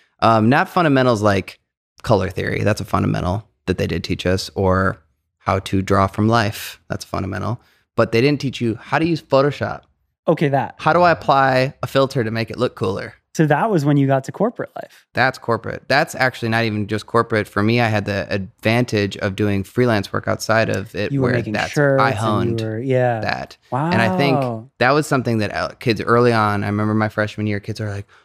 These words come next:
Speaker 1: "I don't know how to use Illustrator. I don't know how to use InDesign." And I was like, "Oh, I know how to use that shit. Let me help you." They would make you go to tutor classes after class to learn how to use the programs because they were like,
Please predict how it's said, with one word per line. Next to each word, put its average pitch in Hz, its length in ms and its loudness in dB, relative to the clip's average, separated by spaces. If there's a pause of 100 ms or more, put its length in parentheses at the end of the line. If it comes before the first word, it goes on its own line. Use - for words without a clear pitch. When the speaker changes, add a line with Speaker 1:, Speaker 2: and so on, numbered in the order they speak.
(120)
Speaker 1:
"I 226 140 2
don't 247 120 0
know 113 40 0
how 107 120 -2
to 104 80 -4
use 101 140 -4
Illustrator. 135 480 -2
I 196 120 2
don't 202 100 4
know 147 60 4
how 127 80 2
to 120 80 -2
use 113 160 -2
InDesign." 156 420 0
And 131 80 -4
I 131 60 -4
was 123 60 -6
like, - 120 -10
"Oh, 160 60 -4
I 165 100 -2
know 160 80 -2
how 131 80 -4
to 110 80 -6
use 110 100 -4
that 113 120 -8
shit. 123 120 -10
Let 131 60 -4
me 127 60 0
help 151 180 0
you." 101 140 -8 (500)
They 143 80 6
would 185 160 4
make 143 340 2
you 147 80 -2
go 131 120 4
to 110 80 2
tutor 160 360 -2
classes - 680 -6 (100)
after 208 560 -2 (160)
class - 640 -2 (340)
to 143 160 0
learn 139 320 2
how 160 140 2
to 147 60 0
use 127 340 -4
the 113 80 -10
programs 135 520 0
because 113 380 -8
they 139 140 2
were 147 100 4
like, 117 320 2